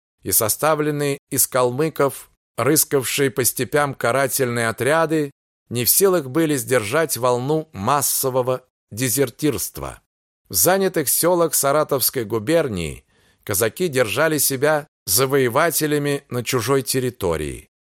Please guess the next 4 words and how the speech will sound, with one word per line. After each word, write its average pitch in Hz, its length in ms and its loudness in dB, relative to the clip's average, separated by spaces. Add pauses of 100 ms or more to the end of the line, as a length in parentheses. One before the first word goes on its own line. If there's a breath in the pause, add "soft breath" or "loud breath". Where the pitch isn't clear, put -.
(160)
грабили 147 480 2
население, 135 880 -2 (320 soft breath)
насиловали 143 640 2
женщин, 143 800 -2